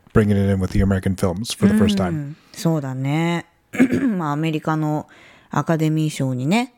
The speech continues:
Speaker 2: この、あの、外国映画が入るっていうのが素晴らしいことだよね。
Speaker 1: Mm-hmm.
Speaker 2: うん。
Speaker 1: All right, so Grand Illusion,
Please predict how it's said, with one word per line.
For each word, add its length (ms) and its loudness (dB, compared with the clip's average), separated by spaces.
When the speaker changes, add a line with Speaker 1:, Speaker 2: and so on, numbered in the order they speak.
Speaker 2:
こ 140 -2
の、 400 -2
あ 140 -2
の、 180 -4
外 220 0
国 320 0
映 60 -2
画 120 -6
が 320 -4
入 300 -2
る 80 -6
っ 40 -8
て 160 -6
い 40 0
う 60 -4
の 120 -6
が 100 -4
素 160 -6
晴 120 0
ら 60 -2
し 120 -8
い 40 -6
こ 120 -8
と 100 -4
だ 80 -4
よ 100 -4
ね。 260 -2
Speaker 1:
Mm-hmm. 300 -2
Speaker 2:
う 40 0
ん。 300 -2
Speaker 1:
All 80 10
right, 220 4
so 300 6
Grand 200 2
Illusion, 640 2